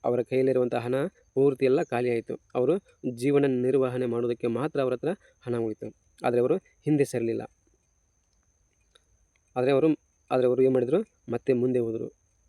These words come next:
ಏನಂದ್ರು? ಒಂದು ಮಾತನ್ನು ಹೇಳ್ತಾರೆ ಅವರು, "Failure is a option here. If things are not failing, you are not innovating anything" ಎಂದು ಹೇಳಿದರು. So, ನಾಲ್ಕನೇ ಬಾರಿ ಏನು ಮಾಡಿದ್ರು ಅವರು?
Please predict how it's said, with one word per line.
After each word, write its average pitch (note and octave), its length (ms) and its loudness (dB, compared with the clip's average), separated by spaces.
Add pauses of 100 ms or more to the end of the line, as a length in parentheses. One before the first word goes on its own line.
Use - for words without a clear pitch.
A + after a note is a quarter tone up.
(260)
ಏನಂದ್ರು? C3+ 320 4 (260)
ಒಂದು B2 160 -2
ಮಾತನ್ನು A#2+ 260 -2
ಹೇಳ್ತಾರೆ A2+ 220 -4
ಅವರು, A2 240 -8 (680)
"Failure D#3+ 420 6
is C3 220 0
a D3+ 80 6
option B2+ 440 -2
here. A#2 260 -6 (840)
If C#3 100 -2 (140)
things D3+ 420 0 (680)
are B2 200 2
not D3 220 2
failing, A#2+ 680 -4 (500)
you C3 100 2
are B2 280 2
not D3 200 2 (220)
innovating C#3+ 460 2 (880)
anything" B2 460 -2 (400)
ಎಂದು C3+ 140 2
ಹೇಳಿದರು. A2+ 420 -4 (440)
So, D#3 80 0
ನಾಲ್ಕನೇ C#3+ 380 2
ಬಾರಿ C#3+ 200 0
ಏನು C3+ 80 2
ಮಾಡಿದ್ರು B2+ 220 -2
ಅವರು? D3+ 220 0